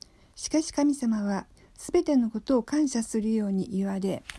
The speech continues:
マイナスと思えることの後ろにある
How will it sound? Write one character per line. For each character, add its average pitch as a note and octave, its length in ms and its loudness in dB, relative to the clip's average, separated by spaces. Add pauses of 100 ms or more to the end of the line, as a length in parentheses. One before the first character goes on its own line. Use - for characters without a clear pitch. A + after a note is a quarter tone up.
(380)
マ A#3 160 4
イ C4+ 80 6
ナ C4+ 160 4
ス - 120 -10
と A3+ 180 2
思 A#3+ 340 4
え D#4 120 2
る A3+ 100 -2
こ G#3 160 -4
と A3 120 -2
の G#3+ 140 2
後 A3+ 300 -2
ろ A#3 40 0
に A#3 160 2
あ B3+ 80 2
る F#3 200 0